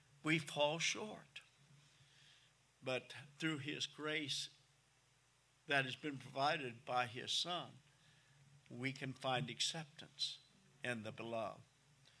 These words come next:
And God has given to us that comprehension of the fullness of his person, the fullness of his character.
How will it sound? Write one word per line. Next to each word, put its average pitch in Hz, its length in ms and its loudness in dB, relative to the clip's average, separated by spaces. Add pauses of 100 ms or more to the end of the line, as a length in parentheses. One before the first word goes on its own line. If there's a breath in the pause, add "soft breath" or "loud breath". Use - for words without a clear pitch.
(520 loud breath)
And 170 160 6
God 269 280 12
has 226 200 10
given 262 380 6
to 185 200 8
us 180 300 10
that - 280 8
comprehension 196 960 4
of 165 200 4
the 170 80 4
fullness 196 760 4
of 160 140 4
his 165 140 0
person, - 640 -2
the 135 80 -2 (140)
fullness 190 460 4
of 156 180 -2
his 160 160 0
character. 196 600 -4